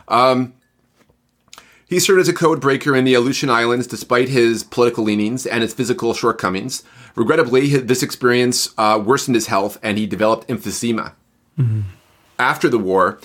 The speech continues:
Speaker 1: he was elected president of the Civil Rights Congress, which was devoted to the protection of citizens arrested for political reasons. Of course, once the Red Scare began to spread across the U S, the C R C was designated a communist organization.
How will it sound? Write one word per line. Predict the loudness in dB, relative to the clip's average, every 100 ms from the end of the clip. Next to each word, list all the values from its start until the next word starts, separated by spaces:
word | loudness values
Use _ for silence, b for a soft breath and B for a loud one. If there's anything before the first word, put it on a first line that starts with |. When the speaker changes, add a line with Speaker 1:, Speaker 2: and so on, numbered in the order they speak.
| B
Speaker 1:
he | _ 2
was | 2
elected | 2 -2 -4
president | -2 0 0
of | -2
the | -2
Civil | -2 0
Rights | 2 2 0
Congress, | -2 0 0 -2 -4 -6 -8 -6
which | -4 -2
was | -2
devoted | 2 2 2
to | 0
the | -4
protection | -4 -4 -6 -4 -4
of | -2
citizens | -2 -2 -2 -4
arrested | -2 -4 -4 -8
for | -2 -2
political | -2 -2 -2 -2 -4
reasons. | -2 -2 -4 -8 -12 -14 B B B B B
Of | -4
course, | 2 2
once | 2 0
the | 0
Red | 0 0
Scare | 0 2 2
began | 2 0 2
to | 0
spread | -4 -2 -2
across | 0 -2 -2
the | -2
U | -2 2
S, | 2 0 -2
the | -6 -6
C | 0 2
R | 2
C | 0 0
was | 0 0
designated | 0 0 0 -2
a | -2
communist | -2 0 0 -2 -4
organization. | -4 -2 -2 -2 -2 -2 -8